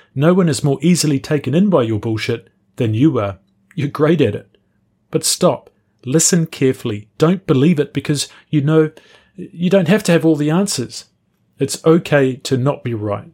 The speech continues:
to not know, to make a mistake and to apologize and to be authentically vulnerable. To act in any other way is to forsake integrity. And what is left when integrity is lost? But a hollow shell. And others see straight through it.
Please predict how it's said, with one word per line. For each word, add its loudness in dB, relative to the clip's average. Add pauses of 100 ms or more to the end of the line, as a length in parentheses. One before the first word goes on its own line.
to -4
not 0
know, -4
to -2
make 0
a 2
mistake -2
and -4 (180)
to 2
apologize 0 (360)
and -2
to -2
be 0
authentically 0
vulnerable. 0 (560)
To -6
act 2
in 0
any 2
other 2
way 2
is -6
to -6
forsake 0
integrity. -2 (320)
And -2 (260)
what 2
is -2
left 0
when 0
integrity 0
is -2
lost? -4 (720)
But -2
a -2
hollow 0
shell. -4 (640)
And 0 (120)
others 2
see -2
straight -4
through 2
it. -14